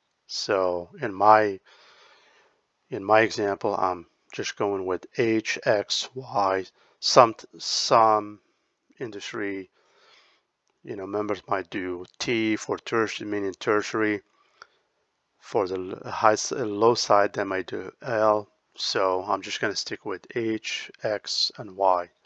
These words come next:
They mean the same thing. So during the zero sequence test, four tests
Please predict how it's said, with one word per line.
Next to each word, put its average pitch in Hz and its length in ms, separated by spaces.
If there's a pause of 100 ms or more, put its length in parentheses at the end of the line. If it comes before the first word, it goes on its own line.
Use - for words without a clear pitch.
(320)
They 104 160
mean 98 220
the 87 100
same 98 240
thing. - 160 (2750)
So 104 640 (380)
during 110 320
the 98 100
zero 101 240
sequence - 680 (100)
test, - 560 (500)
four 147 440
tests - 680